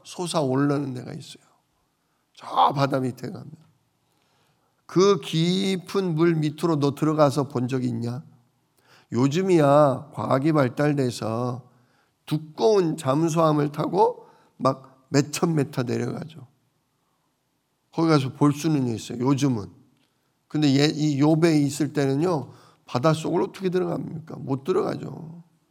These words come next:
예. 얼마 전에 저 영국인가 미국의 엄-, 엄청 부자가 굉장히 좋은 잠수함을 타고 들어갔는데 들어가다가 바다 압력에 의해서 팡 터져가지고,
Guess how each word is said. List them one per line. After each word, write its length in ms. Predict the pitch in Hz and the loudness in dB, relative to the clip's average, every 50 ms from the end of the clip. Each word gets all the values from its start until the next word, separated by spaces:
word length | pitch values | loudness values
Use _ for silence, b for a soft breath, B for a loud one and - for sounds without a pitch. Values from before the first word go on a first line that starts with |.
| _ _ _ _ _ _ _ _ _ _ _ _ | _ _ _ _ _ _ _ _ _ _ _ _
예. 160 | - - 139 160 _ _ _ _ _ _ _ _ _ _ _ - | -18 -18 -18 -18 _ _ _ _ _ _ _ _ _ _ _ -2
얼마 280 | 131 147 160 165 160 | 0 2 4 6 6
전에 320 | 160 160 156 151 143 131 - B B B B B B | 6 6 6 4 4 2 -2 B B B B B B
저 300 | - 143 139 131 - - - 240 | 0 2 2 2 0 -2 -6 -2
영국인가 680 | 139 139 139 156 165 160 160 160 160 160 160 151 156 143 | 0 2 2 2 2 2 2 2 4 4 4 4 2 2
미국의 380 | 135 135 147 151 151 147 156 147 | 0 0 -2 -2 -2 0 0 0
엄-, 360 | 131 135 143 160 156 - - _ | 0 0 -2 -2 -6 -8 -14 _
엄청 640 | - - - 202 226 240 - - - - 208 190 170 | -6 -6 -4 -4 -4 -6 -8 -8 -4 -4 -2 -2 -2
부자가 580 | - - 143 151 - 143 135 147 165 185 160 b b b b b b b b | -4 -6 -4 -2 0 0 2 0 -2 -2 -4 b b b b b b b b
굉장히 600 | b - - 131 160 175 185 175 180 175 170 160 | b -4 -2 0 0 2 4 6 6 6 4 2
좋은 380 | - - 151 156 170 170 165 160 | 2 2 2 4 4 4 2 2
잠수함을 640 | 135 143 139 151 165 156 165 165 160 156 156 151 | 2 2 2 4 2 2 2 2 2 2 0 -2
타고 240 | 156 160 156 151 139 | -2 -2 -4 -4 -4
들어갔는데 840 | - - 143 151 147 139 131 135 131 131 135 139 156 175 202 - b b b b b b b b b _ | -4 -4 -4 -2 -2 -2 -2 -2 -2 -2 -2 -2 -2 -2 -2 -4 b b b b b b b b b _
들어가다가 840 | - 147 170 185 180 175 151 143 147 151 160 139 120 - - - - _ _ _ _ | -2 2 2 4 4 4 4 4 4 4 4 4 4 0 -8 -20 -20 _ _ _ _
바다 380 | - - 139 139 160 135 123 | -4 -4 2 4 6 6 6
압력에 480 | 127 139 147 156 160 165 160 156 156 151 | 6 6 6 6 6 8 8 8 6 6
의해서 340 | 143 135 131 120 131 131 - - - _ _ _ _ _ | 4 4 2 0 -2 -4 -6 -10 -20 _ _ _ _ _
팡 520 | - - - 226 196 170 156 147 120 - - | -8 -2 0 0 0 2 0 -2 -4 -8 -12
터져가지고, 800 | - - 160 151 170 165 156 143 131 - - - - - - | -12 -10 -6 -6 -4 -2 -2 -4 -4 -6 -10 -12 -12 -12 -14